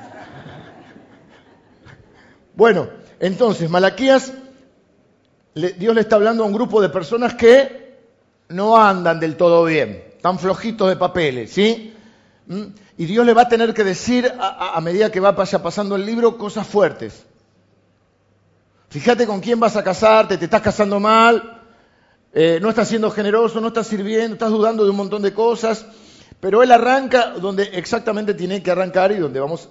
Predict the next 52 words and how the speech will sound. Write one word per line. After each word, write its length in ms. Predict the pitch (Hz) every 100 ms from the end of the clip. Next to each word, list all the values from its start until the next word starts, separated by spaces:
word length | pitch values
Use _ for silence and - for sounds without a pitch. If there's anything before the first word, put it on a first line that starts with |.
| _
a, 100 | -
a, 220 | 120 - 123 -
a, 480 | 127 120 - - - _ _ _ _ -
a 60 |
empezar 320 | 123 139 160 147
nosotros, 440 | 143 156 143 156
porque 540 | 123 113 131 - - _ _ _ _ _ _ _ _
si 160 | - 131
hay 100 | 143
algo 160 | 151
que 100 | 135
yo 100 | 120
he 20 | 139
aprendido 340 | 139 135 160
es 80 | 147
que 120 | -
no 100 | 143
hay 80 | 170
corrección 500 | 151 131 120 - 151
sin 160 | 139 135
relación. 580 | 127 117 - 110 87 85 _ _ _ _ _ _ _ _ _ _ _ _ _ _ _
Para 140 | 110
alguien 200 | 139 156
decirle 320 | 139 131 156 139
algo, 380 | 151 143 120
a 120 | 117 117
corregir 380 | 120 113 147
a 80 | 139
alguien, 280 | 135 117 113
primero 220 | 107 135
tiene 160 | 139 123
que 60 |
tener 160 | 113 113
relación. 460 | 107 107 113 82 85 _ _ _ _ _ _ _ _ _ _ _
No, 240 | 107 120
no 160 | 117 139
hay 200 | 143 117
el, 180 | 110 107
el, 200 | 113 113
el 160 | 120 107
comisario 640 | 120 117 110 143 139 131
de 60 | 120
los 140 | 113
cristianos 440 | 110 117 131 143 120
que 80 | 113
le 60 |
anda 160 | 120 120
diciendo 320 | 110 131 123
a 80 | 107
todo 140 | 123
el 80 | 117
mundo 420 | 120 135 113 101